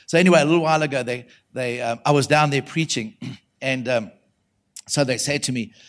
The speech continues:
um, "We're pregnant." Uh, um, so I said, "It's fine, it's fine. Have you been for the reveal and all that?" They said, "No."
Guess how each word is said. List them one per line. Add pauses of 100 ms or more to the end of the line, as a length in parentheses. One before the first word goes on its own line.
(220)
um, (580)
"We're
pregnant." (640)
Uh, (220)
um,
so
I
said,
"It's
fine,
it's
fine. (240)
Have
you
been
for
the
reveal
and
all
that?"
They
said,
"No."